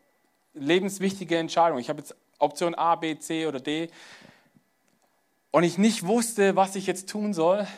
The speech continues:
und irgendwie die Optionen alle irgendwie gut waren, dass ich am Ende meines Tages dastand und gebetet habe und gesagt, "Okay, Gott, ich brauche Weisheit." Und dann habe ich entweder einen Bibelvers gelesen oder es ist jemand in einem Gespräch zu mir gekommen, hat mir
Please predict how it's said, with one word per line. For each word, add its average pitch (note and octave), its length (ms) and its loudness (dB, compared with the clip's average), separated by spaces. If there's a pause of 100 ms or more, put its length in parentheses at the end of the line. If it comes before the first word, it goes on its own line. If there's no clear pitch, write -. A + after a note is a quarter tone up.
(640)
und E3 240 0
irgendwie F#3+ 240 0
die F3 120 0
Optionen G3 420 -2
alle F#3+ 240 2
irgendwie D#3+ 280 -4
gut F#3 280 -8
waren, E3+ 260 2 (540)
dass C#3 160 -6
ich F3 120 -2
am F#3+ 120 4
Ende G#3+ 180 2
meines F#3+ 320 2
Tages F#3+ 400 2
dastand F3 600 2 (1040)
und C#3 120 -4
gebetet E3+ 400 -2
habe D#3+ 120 0
und D3 40 -4
gesagt, D3 160 0
"Okay, E3+ 220 -2
Gott, D3+ 160 4
ich - 80 -16
brauche - 240 -6
Weisheit." D3 420 0
Und C3 80 -6
dann D3 140 -6 (140)
habe D#3+ 140 0
ich D#3 200 -8
entweder E3+ 220 -2
einen D3+ 100 -4
Bibelvers D#3 500 -4
gelesen B2+ 320 -6
oder C#3 300 -2
es C#3 160 -10
ist D3 100 -10
jemand D#3 240 -4
in C#3+ 100 -6
einem C#3 120 -6
Gespräch D3+ 480 -6
zu F3+ 100 -12
mir D#3+ 140 -6
gekommen, C3+ 320 -8
hat C3+ 120 -12
mir C3+ 220 -6